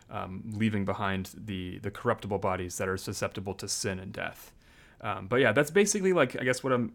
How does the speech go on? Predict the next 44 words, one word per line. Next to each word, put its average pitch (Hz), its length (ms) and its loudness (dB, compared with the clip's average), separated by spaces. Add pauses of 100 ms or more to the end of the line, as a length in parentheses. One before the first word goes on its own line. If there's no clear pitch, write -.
(140)
what 101 240 -2
I 135 60 8
was 131 100 4
trying 135 200 4
to 123 40 2
communicate 113 540 0
is 95 160 -2
that 98 200 0
there 107 140 4
are, 95 280 4 (680)
just 143 260 2
like 139 280 6
in, 110 520 2
in 110 220 0 (120)
the 120 140 2
idea 107 300 4
of 92 140 -4
hell, 98 440 6
the 113 120 2
idea 104 280 2
of 101 140 -2
Sheol, 98 600 0 (320)
um, 95 340 -2
meaning 101 460 4 (600)
when 120 240 4
somebody 120 440 4
dies 104 380 6
today, 98 400 0
right 104 260 2
now 90 240 -2
in 95 60 -6
twenty 104 260 -4
twenty-one, 98 480 -2
they 110 100 2
don't 127 320 2
go 117 180 4
to 113 160 -4
the 104 180 -2
eternal 107 400 0
place - 640 -2
of, 98 260 -2
whether 104 400 2
that's, - 520 2
um, 90 420 0